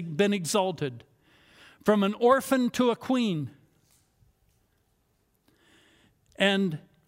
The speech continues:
Mordecai's response, every day Mordecai walked back and forth in front of the court of the harem to learn how Esther was and how she fared. He was outside, outside,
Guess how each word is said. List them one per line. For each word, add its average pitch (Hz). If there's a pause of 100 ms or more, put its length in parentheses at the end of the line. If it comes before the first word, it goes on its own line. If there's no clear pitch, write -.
(200)
Mordecai's 240
response, 226
every 233
day 214
Mordecai 190
walked 180
back 190
and 220
forth 180
in 170
front 196
of 185
the 170
court 202
of 185
the 175
harem 160
to 175
learn 170
how 160
Esther 175
was 143 (560)
and 123
how 151
she 156
fared. 139
He 170
was 156
outside, 131 (520)
outside, 127